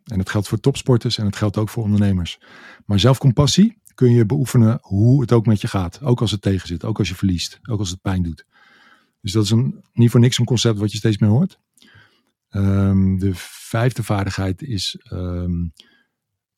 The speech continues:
eh, ja, dat heet officieel diffusie. Een beetje een rare term, maar het gaat over eigenlijk je gedachten opmerken van, van een afstandje. In plaats van je daar helemaal mee identificeren. En, eh, in heel veel coachmethodes, eh,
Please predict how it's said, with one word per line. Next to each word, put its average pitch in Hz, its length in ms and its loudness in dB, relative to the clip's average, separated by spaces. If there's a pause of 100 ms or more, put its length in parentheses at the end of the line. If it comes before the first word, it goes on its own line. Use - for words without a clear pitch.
(120)
eh, 90 480 -6
ja, 95 120 -2
dat 92 100 -2
heet 104 180 2
officieel 113 340 0
diffusie. 123 580 4
Een 151 60 4
beetje 104 240 -2
een 95 60 -2
rare 98 280 -2
term, 117 240 2
maar 104 100 4
het 98 100 -2
gaat 113 180 -2
over 107 260 2
eigenlijk - 320 -4
je 110 160 0
gedachten 117 440 0
opmerken 123 520 4
van, 113 380 0 (240)
van - 180 -4
een 113 100 2
afstandje. 117 540 2 (560)
In 101 160 2
plaats 120 280 2
van 120 380 2
je 110 200 2
daar 110 100 4
helemaal 123 240 6
mee 113 240 6
identificeren. 113 800 0 (1160)
En, 110 360 4 (240)
eh, 98 600 -2
in 117 160 4
heel 139 280 6
veel 135 180 0
coachmethodes, 143 880 2 (260)
eh, 104 380 0